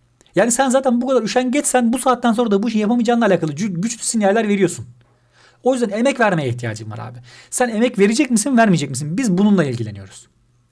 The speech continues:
Bu yüzden emek vermek demek ne demek? Önce git onu araştır. Bunu ben de anlatmayacağım sana. Git onu araştır.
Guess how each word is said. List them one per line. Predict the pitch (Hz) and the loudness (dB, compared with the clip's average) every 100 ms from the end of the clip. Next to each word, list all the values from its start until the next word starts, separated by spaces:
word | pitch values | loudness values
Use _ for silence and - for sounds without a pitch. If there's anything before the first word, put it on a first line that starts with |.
| _ _ _ _ _ _ - | _ _ _ _ _ _ -2
Bu | 240 | 0
yüzden | 202 196 | 0 0
emek | 175 220 254 | 0 2 2
vermek | 208 202 196 196 | 2 2 0 0
demek | 175 170 | -2 0
ne | 226 | 2
demek? | 185 196 | 2 2
Önce | 226 226 | 2 2
git | 208 220 | 0 0
onu | 196 262 | 2 4
araştır. | 208 123 - 190 | 2 0 -6 -6
Bunu | 175 190 | 0 2
ben | 220 | 2
de | 196 | 2
anlatmayacağım | 143 127 127 117 | 0 -6 -8 -8
sana. | 120 127 - - _ _ 208 | -8 -10 -10 -18 _ _ -4
Git | 214 | 0
onu | 196 269 | 0 0
araştır. | 269 247 - 285 | 0 -2 -4 -12